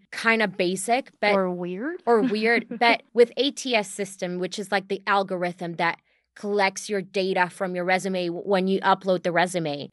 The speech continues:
Speaker 1: some A T S systems don't recognize all fonts. So sometimes you go into Canva or everything and you prepare this really nice resume, but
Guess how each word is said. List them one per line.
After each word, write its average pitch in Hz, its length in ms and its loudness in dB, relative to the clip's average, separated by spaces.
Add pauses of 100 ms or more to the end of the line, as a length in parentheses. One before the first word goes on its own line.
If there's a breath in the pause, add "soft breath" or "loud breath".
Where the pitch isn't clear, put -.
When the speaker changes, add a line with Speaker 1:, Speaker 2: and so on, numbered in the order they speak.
Speaker 1:
some 233 600 0 (220)
A 214 160 2
T 208 200 -4
S 190 140 -4
systems 185 640 -8
don't 202 340 -4
recognize 160 880 -4 (100)
all 175 140 -2
fonts. - 440 -14
So 208 120 -6
sometimes 240 640 -2
you 214 140 -4
go 226 220 0
into 233 180 -4
Canva 202 640 0
or 196 100 0
everything 196 460 -4
and 190 140 -4
you 185 80 -4
prepare 202 340 -6
this 196 220 -6
really 190 180 -2
nice 180 300 -4
resume, 175 560 -6
but 214 240 4